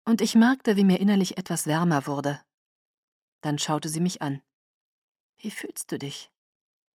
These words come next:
„Ich hab mich im Griff“, versprach ich. Mein Durst stand im Moment ganz unten auf meiner Liste.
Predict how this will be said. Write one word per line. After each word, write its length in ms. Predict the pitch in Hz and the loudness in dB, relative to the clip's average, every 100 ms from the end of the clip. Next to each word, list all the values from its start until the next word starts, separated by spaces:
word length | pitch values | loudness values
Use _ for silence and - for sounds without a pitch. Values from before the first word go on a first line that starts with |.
| _ _ _ _ _ _ _ _ _ - | _ _ _ _ _ _ _ _ _ -14
„Ich 180 | 156 170 | -8 -6
hab 120 | 170 | -4
mich 140 | 175 | -2
im 120 | 160 | -2
Griff“, 200 | 156 170 | -2 -4
versprach 460 | - 143 - 135 143 | -4 -4 -4 -8 -10
ich. 280 | - - - _ _ _ _ - - - - | -12 -16 -20 _ _ _ _ -20 -20 -14 2
Mein 260 | 220 233 220 | 6 8 8
Durst 380 | 262 277 - | 4 2 -4
stand 260 | - 220 202 | -2 0 0
im 80 | 196 | 2
Moment 360 | 185 190 196 | 2 2 0
ganz 280 | - 180 175 | 2 2 2
unten 380 | - 185 190 160 | 2 0 0 -6
auf 200 | - 156 | -6 -6
meiner 200 | 156 147 | -2 -2
Liste. 400 | 147 147 - 143 | -2 -4 -6 -8